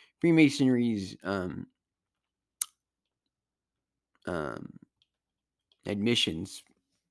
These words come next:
course or whatever, right? It's, it's how they, you know, g-, bring their youngsters up to be a part of this fucking crap. Um, while neither my grandfather or my great-gran-, grandfather ever talked about their experience with the Masons, the only thing I know is that my grandfather asked to be buried in his Mason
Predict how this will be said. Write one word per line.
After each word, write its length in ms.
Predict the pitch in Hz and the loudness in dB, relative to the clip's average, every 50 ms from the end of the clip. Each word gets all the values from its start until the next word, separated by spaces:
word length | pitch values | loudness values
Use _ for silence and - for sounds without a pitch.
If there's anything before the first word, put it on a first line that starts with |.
| _ _ - - - | _ _ -20 -18 -10
course 420 | - - 101 85 90 92 - - | -4 -2 -2 -2 -2 -6 -6 -4
or 100 | 101 95 | -4 -2
whatever, 460 | 92 90 85 78 78 90 92 92 101 110 | -2 0 0 0 0 -2 -2 -4 -6 -8
right? 280 | 52 65 87 92 95 - - | -6 -4 -4 -4 -4 -6 -6
It's, 220 | - 90 90 - - - - - - - _ | -8 -8 -8 -8 -12 -20 -20 -20 -20 -16 _
it's 240 | - 113 110 - - | -4 -4 -2 -2 2
how 180 | - 139 135 135 | 6 6 6 8
they, 200 | 123 123 120 - - - - - - | 6 4 0 -2 -6 -12 -16 -16 -8
you 160 | - - 107 95 | -4 -2 -2 -2
know, 160 | 92 95 95 - | -2 -4 -4 -4
g-, 140 | - 90 101 | -4 -4 -2
bring 260 | 101 - 120 113 113 | 0 0 2 2 2
their 100 | 101 98 | 0 0
youngsters 560 | 98 98 101 104 110 104 - - 85 82 85 | -2 -2 -2 -2 -2 -4 -4 -8 -8 -6 -4
up 200 | 85 82 82 - - | -4 -6 -6 -8 -8
to 80 | - | -6
be 80 | - 90 | -6 -6
a 60 | 90 | -4
part 280 | - - 98 92 92 69 | -4 -4 -4 -2 -2 -4
of 60 | 71 | -4
this 260 | 92 - - - - - | -6 -6 -8 -12 -14 -10
fucking 380 | - - - - - - - - | -8 -8 -8 -6 -8 -10 -10 -10
crap. 380 | - - - - - 85 85 - - _ _ _ _ _ _ - - - - - - - - - - _ _ _ _ _ _ _ _ | -12 -8 -6 -6 -4 -4 -6 -8 -10 _ _ _ _ _ _ -20 -20 -20 -18 -18 -16 -18 -18 -20 -20 _ _ _ _ _ _ _ _
Um, 420 | - - 131 135 127 120 120 98 73 | 2 6 8 8 8 8 6 4 6
while 140 | 131 139 147 | 6 8 8
neither 260 | 160 185 196 185 170 | 10 10 10 10 10
my 140 | 160 147 139 | 8 6 6
grandfather 920 | 123 - 127 143 139 147 147 139 139 - - 147 139 135 139 131 127 - | 4 4 4 4 4 4 4 2 0 -2 2 4 6 6 6 6 4 4
or 180 | - 120 139 | 4 4 6
my 140 | 139 131 120 | 6 6 4
great-gran-, 640 | 107 107 120 123 - - 107 110 104 107 104 - - | 4 2 2 0 0 -2 -2 -2 0 -2 -2 -4 -6
grandfather 600 | - 107 110 110 110 101 - 98 104 104 98 71 - | -6 -4 -2 -2 -2 -2 -2 0 0 0 0 -2 -2
ever 200 | - 123 120 117 | -2 0 0 0
talked 320 | 110 - - 123 113 - - | -2 2 4 4 4 4 0
about 320 | 104 104 92 92 - - | 0 0 0 0 0 -2
their 140 | 98 98 101 | -4 -4 -4
experience 560 | 95 - - - - 151 156 143 113 82 95 | -4 -6 -4 -2 2 2 2 2 0 -2 -4
with 160 | 107 95 90 | -4 -6 -4
the 60 | - 85 | -4 -4
Masons, 600 | 92 92 98 101 - 123 110 123 127 120 - - | -2 -2 -4 -4 -4 -4 -4 -4 -4 -6 -10 -6
the 120 | - 107 110 | -2 0 0
only 220 | 110 131 127 117 | 2 2 2 0
thing 180 | 110 - 127 117 | 0 0 -2 0
I 140 | 113 135 139 | 0 2 2
know 240 | 113 101 107 107 | 2 0 0 0
is 160 | 110 113 104 101 | 0 0 0 -2
that 100 | 110 85 | -2 -2
my 160 | 82 107 107 | 0 -2 0
grandfather 560 | 107 143 160 147 131 - 117 104 107 110 71 | 2 2 2 2 2 0 0 0 0 0 0
asked 240 | 57 85 101 104 - | 0 -2 -2 -4 -6
to 60 | - | -8
be 60 | 101 98 | -8 -8
buried 400 | - - 101 107 110 107 101 98 | -4 -2 -2 0 0 0 -2 -4
in 100 | 92 95 | -4 -6
his 160 | 90 80 - | -8 -8 -8
Mason 400 | 87 95 101 98 - - 78 | -6 -6 -6 -6 -6 -8 -8